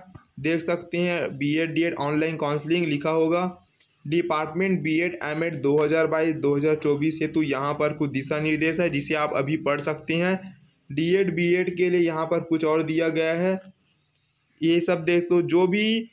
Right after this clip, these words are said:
बीएड डीएड से संबंधित जानकारी आप चाहते हैं, कॉलेज वगैरह कितना है, कितना फीस लगेगा, जितना भी बीएड डीएड के बारे में आपका डाउट होगा, सभी एससीईआरटी के वेबसाइट में आओगे तो पूरा यहाँ पर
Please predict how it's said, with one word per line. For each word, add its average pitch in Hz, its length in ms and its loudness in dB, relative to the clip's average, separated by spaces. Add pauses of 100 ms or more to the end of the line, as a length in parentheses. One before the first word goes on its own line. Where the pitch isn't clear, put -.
(160)
बीएड 165 420 0
डीएड 170 260 2
से 180 120 2
संबंधित 165 580 0
जानकारी 156 500 -2
आप 165 140 0
चाहते 147 440 -2
हैं, 156 220 0
कॉलेज 151 380 0
वगैरह 147 380 2
कितना 147 380 -2
है, 147 260 -2 (240)
कितना 151 320 -2
फीस 160 340 -2
लगेगा, 156 340 2
जितना 170 440 0
भी 185 200 2
बीएड 165 400 0
डीएड 160 280 0
के 156 80 -2
बारे 151 180 0
में 151 80 -2
आपका 147 200 -4
डाउट 135 340 0
होगा, 165 240 2 (300)
सभी 160 300 0 (100)
एससीईआरटी 175 920 0
के 175 160 0
वेबसाइट 165 480 0
में 170 120 0
आओगे 156 380 2
तो 165 160 0
पूरा 190 360 2
यहाँ 170 260 2
पर 170 180 0